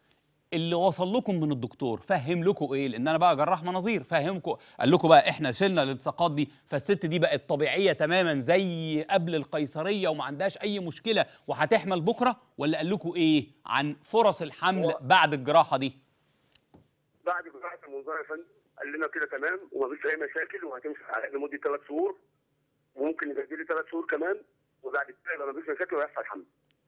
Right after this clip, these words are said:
Speaker 1: بعد كده مفيش مشاكل وهيحصل حمل. طيب اللي قاله لحضراتكم
Speaker 2: آه.
Speaker 1: الدكتور ده، الجزء الاولاني منه صادق تماما، الجزء الأ-، الثاني منه غير صادق تماما وصادم تماما. اسمع بقى اللي هقوله لحضرتك. لما يبقى فيه
Speaker 2: مع
Speaker 1: التصاقات
Speaker 2: السلامة.
Speaker 1: في الحوض، ايوه، لما يبقى فيه التصاقات في الحوض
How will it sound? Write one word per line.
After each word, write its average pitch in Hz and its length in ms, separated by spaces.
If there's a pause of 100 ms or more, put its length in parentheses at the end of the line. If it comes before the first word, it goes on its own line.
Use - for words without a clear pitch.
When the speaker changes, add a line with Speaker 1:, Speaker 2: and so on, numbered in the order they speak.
(160)
Speaker 1:
بعد 131 240
كده 196 140
مفيش 175 260
مشاكل 185 240
وهيحصل 175 360
حمل. 135 280 (280)
طيب 123 220
اللي 160 160
قاله 220 200
لحضراتكم 185 480
Speaker 2:
آه. 131 60
Speaker 1:
الدكتور 175 300
ده، 156 200
الجزء 160 360
الاولاني 185 380
منه 190 320 (100)
صادق 220 520
تماما، 233 500 (240)
الجزء 190 360
الأ-، 180 140
الثاني 175 600
منه 247 340 (260)
غير 226 300
صادق 226 420
تماما 240 460
وصادم 196 460
تماما. 160 480
اسمع 180 200
بقى 208 120
اللي 196 120
هقوله 196 240
لحضرتك. 160 480 (560)
لما 147 280
يبقى 214 220
فيه 247 100
Speaker 2:
مع 269 60
Speaker 1:
التصاقات 220 280 (200)
Speaker 2:
السلامة. - 60
Speaker 1:
في 220 60
الحوض، 185 420 (300)
ايوه، 214 300 (240)
لما 139 180
يبقى 170 120
فيه - 120
التصاقات 190 360
في 180 60
الحوض 151 300